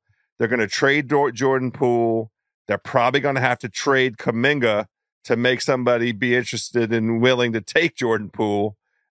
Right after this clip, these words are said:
and then reassemble around those three guys. And this will be the last sort of run wi-, with those guys. But I think they're gonna try one more time. If I had to lean, I'd say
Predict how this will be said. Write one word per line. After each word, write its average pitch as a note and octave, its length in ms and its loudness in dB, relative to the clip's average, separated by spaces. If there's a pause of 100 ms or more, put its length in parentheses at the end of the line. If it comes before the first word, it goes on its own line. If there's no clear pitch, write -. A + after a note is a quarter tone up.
(140)
and B2+ 200 2
then B2+ 380 0 (280)
reassemble C3 1200 0 (180)
around A#2+ 380 0
those C#3+ 320 0
three D#3+ 280 -4
guys. A2 680 0 (160)
And A#2 120 -4
this - 180 0
will B2 80 -6
be A2+ 180 -2
the A2 120 2
last A#2+ 720 -2 (160)
sort B2 240 0
of G#2 120 -4
run A2+ 600 0 (320)
wi-, C3 180 0
with B2+ 240 0
those A2+ 280 0
guys. G#2+ 500 0
But A2+ 140 -6
I A#2+ 100 0
think E3 240 -2
they're E3 80 0
gonna C#3+ 180 -2
try B2 320 0
one C#3+ 420 -2
more C3+ 260 -2
time. G2+ 440 -4
If G2+ 140 -6
I A#2 80 2
had E3 220 2
to E3+ 80 0
lean, D3+ 320 0
I'd A#2+ 160 0
say A#2+ 260 2